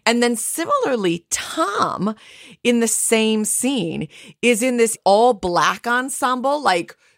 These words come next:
these roll necks, all black, in his glaring white sneakers that Shiv then makes fun of him for before he abusively pulls on her ear. But did she deserve it? Women never deserve it. But maybe did Shiv on this one occasion. It was just an ear pull.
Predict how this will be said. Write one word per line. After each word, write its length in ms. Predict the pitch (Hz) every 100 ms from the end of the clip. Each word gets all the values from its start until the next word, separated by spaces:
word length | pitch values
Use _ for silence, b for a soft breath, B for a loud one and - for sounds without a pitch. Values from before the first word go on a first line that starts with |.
| -
these 240 | 208 175
roll 340 | 175 214 226 254
necks, 340 | 185 165 -
all 200 | - 202
black, 380 | 202 202 180 180
in 160 | - 190
his 180 | 185
glaring 480 | 160 175 170 175 190
white 300 | 170 165 170
sneakers 460 | - 175 151 180 175
that 140 | 170
Shiv 260 | - 170 160
then 140 | 170
makes 220 | 160 156
fun 160 | - 160
of 60 | 165
him 120 | 190
for 140 | 247
before 320 | 226 165 -
he 220 | 143 - -
abusively 720 | - - - - - 175 202
pulls 300 | - 156 156
on 100 | -
her 180 | 160 -
ear. 240 | - 147 160
But 200 | 202 -
did 180 | 143 -
she 100 | 147
deserve 460 | 147 143 - 143
it? 80 | 196
Women 200 | 170 151
never 200 | 143 -
deserve 440 | - 143 170 175
it. 120 | 160 -
But 140 | -
maybe 260 | 151 151 170
did 180 | 170
Shiv 260 | - - 156
on 140 | 214
this 160 | 196 -
one 140 | 175
occasion. 480 | 160 - 165 165 165
It 60 | -
was 100 | 160
just 200 | 160 -
an 120 | 147
ear 200 | 165 208
pull. 420 | 233 - 113 -